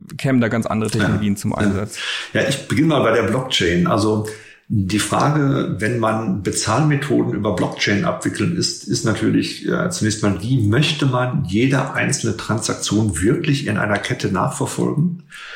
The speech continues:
Speaker 2: Also wenn man jetzt morgens zum Bäcker geht und statt mit Bargeld und, sondern sein digitales Bargeld dort ablässt und das beim Metzger und bei den kleinen Einkäufen macht, dann sage ich, man hat mal eine Kette, die völlig unnütz ist.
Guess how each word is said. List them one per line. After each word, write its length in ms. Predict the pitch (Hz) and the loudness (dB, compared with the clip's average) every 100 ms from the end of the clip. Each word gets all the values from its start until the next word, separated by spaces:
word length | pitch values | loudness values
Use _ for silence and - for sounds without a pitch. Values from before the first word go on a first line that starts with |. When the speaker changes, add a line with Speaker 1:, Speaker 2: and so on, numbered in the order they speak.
| - | -2
Speaker 2:
Also 160 | 113 107 | 2 4
wenn 120 | 127 | 4
man 80 | 120 | 4
jetzt 200 | 107 101 | 2 2
morgens 400 | 110 147 143 - | 4 4 2 2
zum 140 | 104 | 0
Bäcker 280 | 92 - 110 | 2 0 2
geht 320 | 101 117 135 | 2 2 2
und 140 | 113 | 0
statt 340 | 107 - 156 196 | -2 0 0 0
mit 200 | 190 - | -2 0
Bargeld 600 | 107 - 135 113 - - | 0 2 4 2 2 0
und, 180 | 107 98 | -2 -2
sondern 680 | - - 110 110 104 107 101 | -6 -8 -4 0 2 2 2
sein 320 | 123 - 90 | 0 0 0
digitales 560 | - 107 123 131 - | -2 0 2 2 0
Bargeld 460 | - 98 95 104 - | 0 0 0 -2 0
dort 220 | - - | 0 0
ablässt 640 | 104 - 123 175 - - - - - - - | -2 -2 0 0 -2 -10 -18 -18 -16 -18 -4
und 160 | 110 107 | 0 2
das 180 | 107 - | 2 2
beim 180 | 95 | 2
Metzger 380 | 110 - - 127 | 2 0 0 2
und 140 | 117 104 | 2 2
bei 80 | |
den 120 | 104 98 | 0 0
kleinen 320 | 104 - - | 0 2 2
Einkäufen 440 | 90 131 110 104 | 0 0 -2 -2
macht, 220 | 101 - | -2 -2
dann 80 | 107 | -2
sage 160 | 113 113 | 0 0
ich, 60 | |
man 100 | 117 | 0
hat 160 | 117 - | 0 0
mal 100 | - | 0
eine 200 | - 104 | 0 0
Kette, 300 | - 139 139 | 0 0 2
die 120 | 107 | 0
völlig 260 | - 127 - | 0 0 0
unnütz 360 | 131 104 - | 0 0 -2
ist. 440 | - - - - | -6 -6 -8 -14